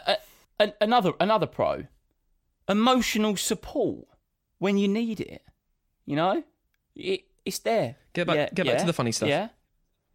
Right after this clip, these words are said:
Speaker 1: Do you know? Another pro, cracking photos.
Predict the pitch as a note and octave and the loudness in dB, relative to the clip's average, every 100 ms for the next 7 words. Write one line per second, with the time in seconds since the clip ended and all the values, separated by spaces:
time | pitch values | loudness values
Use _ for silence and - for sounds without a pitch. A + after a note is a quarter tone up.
0 | _ _ _ _ D#3 E3 _ _ _ _ | _ _ _ _ -4 -4 _ _ _ _
1 | _ _ D#3 G3 B3 F#3 - A2 G2 C3+ | _ _ -4 2 2 2 0 2 2 2
2 | D#3+ _ - - D4+ - - A3+ - B3 | -2 _ -8 -4 -2 -2 0 0 2 0
3 | A3+ B1+ G#1+ - - | 0 -4 -12 -12 -12